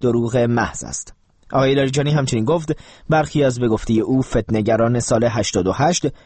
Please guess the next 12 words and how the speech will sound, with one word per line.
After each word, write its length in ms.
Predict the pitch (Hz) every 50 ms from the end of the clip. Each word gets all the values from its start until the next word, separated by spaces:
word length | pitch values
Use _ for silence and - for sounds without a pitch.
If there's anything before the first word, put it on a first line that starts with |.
| - -
می‌خواهند 520 | 147 151 - 160 151 170 180 185 175 165 - - _ -
انتخابات 800 | - 143 135 135 123 - 123 120 117 - 113 107 110 151 160 -
سال 260 | 180 - 175 151 151
نود 320 | 151 139 113 98 95 85 90
و 40 | 92
دو 160 | 90 110 135
را 160 | 147 156 156 - - - _ -
به 80 | - 113
نفع 320 | 107 95 - - - -
خود 380 | 80 - - 151 135 92 - 76
مصادره 440 | 76 80 - - 82 80 78 71 -
کنند. 320 | - 82 76 73 - -